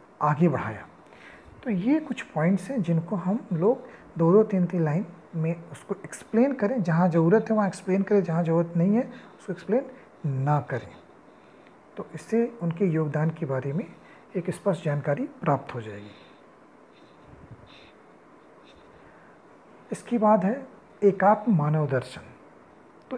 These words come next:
एकात्म मानव दर्शन का जो विचार है ये पंडित दीनदयाल उपाध्याय जी ने प्रतिपादित किया। इसका अर्थ है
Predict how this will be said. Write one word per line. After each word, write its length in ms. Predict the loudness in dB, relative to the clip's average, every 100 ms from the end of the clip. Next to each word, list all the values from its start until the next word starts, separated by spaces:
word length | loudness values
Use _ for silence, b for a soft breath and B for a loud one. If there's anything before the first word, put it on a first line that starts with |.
| -4
एकात्म 420 | -2 2 0 2
मानव 260 | 4 4 2
दर्शन 320 | 0 -2 -4
का 140 | -2
जो 140 | -4 -4
विचार 420 | -6 -2 -2 0
है 100 | -2
ये 60 | -2
पंडित 340 | -2 -2 -2
दीनदयाल 460 | 0 2 4 2 2
उपाध्याय 560 | -2 -2 -2 2 2
जी 100 | 4
ने 100 | 2
प्रतिपादित 520 | 2 -6 -4 -4 -4
किया। 240 | -14 -16 -16 -16 -20 -20 -20 B B B B B -14
इसका 220 | -4 -2
अर्थ 380 | 2 2 4
है 60 | 2